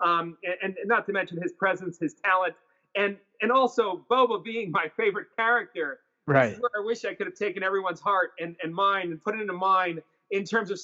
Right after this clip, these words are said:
Speaker 1: you know, when I act, when I perform, you get what's called, like, sort of a tunnel vision to where you, the universe starts going away. I mean, the real world goes away, and all of a sudden you start locking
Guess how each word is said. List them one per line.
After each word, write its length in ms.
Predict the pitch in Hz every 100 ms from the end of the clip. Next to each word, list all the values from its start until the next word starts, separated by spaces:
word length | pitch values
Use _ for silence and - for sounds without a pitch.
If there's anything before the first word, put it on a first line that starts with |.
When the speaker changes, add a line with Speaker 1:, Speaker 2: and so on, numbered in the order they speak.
| -
Speaker 1:
you 160 | 190
know, 140 | 220 214
when 240 | 226 240 269
I 160 | 277 240
act, 220 | 214 190 -
when 120 | 196
I 80 | 185
perform, 640 | 180 175 214 208 175 147 - _ _ _ _
you 220 | 214 233 185
get 160 | 247 254
what's 240 | 220 - -
called, 260 | 220 214
like, 140 | 208 180
sort 160 | 233 208
of 60 |
a 60 | 180
tunnel 280 | - 233 175
vision 300 | 151 139 - _
to 80 | 196
where 320 | 208 208 208
you, 180 | 202 196
the 140 | 196 190
universe 380 | 220 311 240 -
starts 320 | 208 190 -
going 280 | 202 190 175
away. 320 | 160 180 156
I 40 | 156
mean, 140 | 160
the 100 | 165 175
real 260 | 208 220
world 260 | 202 226 175
goes 180 | 175 170
away, 360 | 175 185 175 160
and 80 | 180
all 80 | 208
of 60 |
a 40 | -
sudden 300 | 208 208 170
you 120 | 196
start 300 | - 190 165 160
locking 340 | 185 170 170